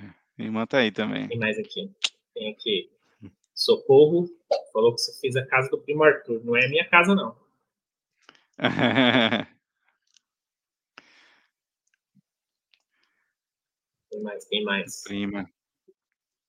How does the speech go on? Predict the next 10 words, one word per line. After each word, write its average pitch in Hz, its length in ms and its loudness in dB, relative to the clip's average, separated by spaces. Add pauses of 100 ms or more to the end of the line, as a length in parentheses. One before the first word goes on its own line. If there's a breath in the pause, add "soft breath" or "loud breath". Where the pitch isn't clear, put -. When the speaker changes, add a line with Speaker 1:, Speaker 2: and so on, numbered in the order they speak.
(280)
Speaker 2:
Socorro - 580 -6
aqui - 200 -6
de 107 140 -20
Rio 113 160 -10
Grande 110 400 -10
do 117 200 -6
Norte. 110 560 -8
Cariane 120 720 0
tá 117 100 -10
aqui 113 260 -14